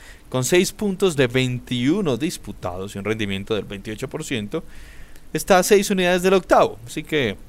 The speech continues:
todavía falta camino para entrar entre el grupo consolidado. A las dos de la tarde, precioso horario, Eduardo Lara y sus dirigidos tendrán una nueva oportunidad para tratar de enderezar ese camino cuando reciban aquí en Palo Grande al Deportivo Pasto.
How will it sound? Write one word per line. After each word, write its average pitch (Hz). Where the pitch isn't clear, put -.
todavía 117
falta 156
camino 143
para 101
entrar 107
entre 110
el 104
grupo 117
consolidado. 107
A 110
las 110
dos 165
de 165
la 123
tarde, 90
precioso 101
horario, 113
Eduardo 123
Lara 139
y 120
sus 165
dirigidos 110
tendrán 104
una 107
nueva 127
oportunidad 156
para 170
tratar 175
de 95
enderezar 98
ese 110
camino 107
cuando 120
reciban 104
aquí 101
en 139
Palo 139
Grande 151
al 151
Deportivo 135
Pasto. -